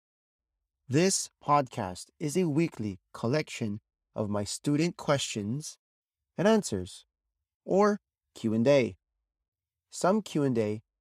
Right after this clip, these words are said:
may repeat. Today, we're covering five topics. One,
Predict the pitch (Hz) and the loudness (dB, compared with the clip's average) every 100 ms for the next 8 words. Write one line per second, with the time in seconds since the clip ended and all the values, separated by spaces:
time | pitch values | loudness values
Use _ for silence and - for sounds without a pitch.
0 | _ 98 95 95 - 156 - - _ _ | _ -6 -6 -6 -6 -8 -10 -20 _ _
1 | _ _ _ _ _ _ _ _ _ - | _ _ _ _ _ _ _ _ _ -6
2 | 185 202 165 - _ _ _ - 160 160 | 0 0 -2 -6 _ _ _ -2 -2 0
3 | 139 117 120 113 113 _ _ _ - 143 | 0 0 0 -2 -6 _ _ _ 0 2
4 | 135 131 _ - 110 107 - - - _ | 4 0 _ -8 -6 -6 -8 -16 -20 _
5 | _ _ _ _ _ _ - 104 87 | _ _ _ _ _ _ -8 -6 -6